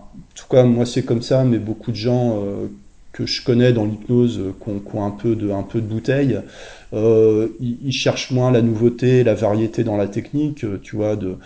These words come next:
enfin, je sais que j'ai testé pas mal de choses, euh, tu sais, par exemple, de travailler avec des accessoires, tu vois, je peux travailler avec un pendule, avec des pierres, euh, avec, euh, avec, euh, avec un tarot, ou, tu sais, des, des, des trucs, des trucs comme ça, euh, l'hypnose au miroir, ça, je t'en avais parlé.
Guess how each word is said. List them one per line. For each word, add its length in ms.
enfin, 160
je 220
sais 100
que 80
j'ai 180
testé 380
pas 260
mal 240
de 140
choses, 420
euh, 380
tu 60
sais, 120
par 200
exemple, 300
de 60
travailler 340
avec 140
des 160
accessoires, 600
tu 140
vois, 140
je 100
peux 140
travailler 300
avec 140
un 60
pendule, 500
avec 160
des 140
pierres, 560
euh, 140
avec, 440
euh, 580
avec, 400
euh, 160
avec 300
un 60
tarot, 680
ou, 240
tu 100
sais, 80
des, 160
des, 200
des 160
trucs, 340
des 160
trucs 180
comme 180
ça, 340
euh, 340
l'hypnose 400
au 60
miroir, 420
ça, 140
je 80
t'en 160
avais 100
parlé. 300